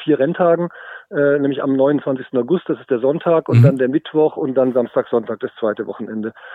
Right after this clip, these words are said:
Speaker 1: Ähm, wir werden aber alle tragenden Rennen machen in der Zeit, also alle Grupperennen, alle Listenrennen, alle Auktionsrennen.
Speaker 2: Also großer Preis
Speaker 1: Ähm,
Speaker 2: von Baden auch.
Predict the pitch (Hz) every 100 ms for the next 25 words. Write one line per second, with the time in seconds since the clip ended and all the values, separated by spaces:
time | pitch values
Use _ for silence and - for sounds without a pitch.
0 | - 143 131 131 139 151 139 139 160 -
1 | 135 143 131 135 185 180 170 180 170 170
2 | - 170 160 156 147 127 151 139 135 143
3 | 143 139 139 127 131 - 135 123 127 135
4 | 127 123 110 - 156 185 - 175 170 120
5 | 120 117 120 120 110 107 95 117 98 92
6 | 90 73 71 69